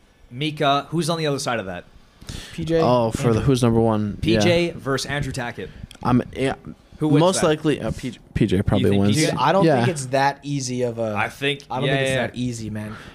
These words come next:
Speaker 3: I mean,
Speaker 2: Like
Speaker 3: Andrew, Andrew's fucking, he's really good, but, I mean, just P J, like, pretty much manhandled
Speaker 1: P J should,
Speaker 3: J T.
Speaker 1: I say, like, on paper, he should win, right?
Speaker 2: P J
Speaker 1: But
Speaker 2: should win.
Speaker 3: Manhandled J T.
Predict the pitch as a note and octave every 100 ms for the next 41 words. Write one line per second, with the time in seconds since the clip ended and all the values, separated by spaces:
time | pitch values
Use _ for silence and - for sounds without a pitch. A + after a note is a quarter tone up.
0 | - C3+ D3 C3 E3 F3 - D#3 E3 C#3+
1 | - C3+ - B2+ A2 - B2+ C3 D3 B2
2 | B2 G2 G2 G2+ - - - B2 A#2+ G2+
3 | B2 - - - _ _ _ _ _ _
4 | - - - - - - - - D3+ C#3+
5 | B2+ F2 A#1 G2 - A2+ A2+ - - D#3
6 | C3 A2 A2+ B2+ A#2 F#2+ G2+ G2 - -
7 | G3 - C5 - - D#3+ A#2 A2+ A#2 A2
8 | E3+ D#3 A2+ A#2 B2 B2+ C3+ D3 B2+ G2+
9 | - F#2+ G2 A2+ G#2+ B2 D3+ - - G3+
10 | D#3+ - D#3 D#3+ B2 A#2+ C#3 C#3+ C#3 A#2+
11 | A2+ G2+ - G#2 - -